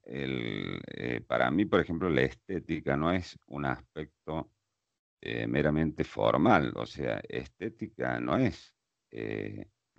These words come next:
belleza, este, qué sé yo, eh, imagen en sí misma, sino que estética es una forma de hacer arte.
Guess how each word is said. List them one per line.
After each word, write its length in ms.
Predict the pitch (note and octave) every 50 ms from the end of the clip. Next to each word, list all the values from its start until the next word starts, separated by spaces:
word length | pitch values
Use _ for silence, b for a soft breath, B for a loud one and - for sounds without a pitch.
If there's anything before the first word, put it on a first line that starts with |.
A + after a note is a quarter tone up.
| - - - - - - - - - - - -
belleza, 1300 | - G1+ G#1 A#1 - - C#2 D2+ D#2+ D#2+ D#2+ - - - E2+ D2+ D2+ D2+ D2+ C#2+ C#2 C#2 C2 A#1+ G#1+
este, 720 | G1+ G1+ G#1+ - _ _ _ G1+ G1+ G1+ G1+ G1+ G1+ G1+ G1+ G1+ G1+ G1+ G1+ G1+ G1+ G1+ G1+ G1+ - _
qué 60 | -
sé 160 | G1+ - G1+ G1+
yo, 400 | G1+ G1+ G1+ G1+ G1+ G1+ G1+ - _ _ _ _ _ _ _ _ _ _ _ _ -
eh, 640 | - - G1+ G1+ G1+ G1+ G1+ G1+ G1+ G1+ G1+ G1+ - G1+ - - - - _ _
imagen 1300 | - A1+ B1 A#1 A#1+ B1 C#2 C#2+ - - - D#2 C2 A#1+ A1+ A1+ A1 G1+ G1+ G1+ G#1 G1+ G1+ - - - _ _ _ _ _ _ -
en 120 | A1+ A1
sí 220 | A1+ - - - C2
misma, 560 | C#2 D#2 E2+ F2 D2+ - B1+ G1+ G1+ G1+ -
sino 420 | - - - - A#1 A#1+ C#2 D2+ D2+
que 360 | B1+ B1+ A#1 A1+ A1 G#1 - -
estética 720 | - A1+ A#1 - - - E2 G2 - - G#2+ - - A#1+ A#1
es 80 | B1 B1
una 220 | C2 A#1+ A1 G#1+
forma 640 | - - - - D#2+ F2 G2 G#2+ G#2 A2 A2+ G#2 D2+
de 240 | A#1 G#1+ G#1 G#1 G#1+
hacer 340 | G#1 A1 - - - E2+ D#2
arte. 440 | F#2 A2+ F2+ - - - - -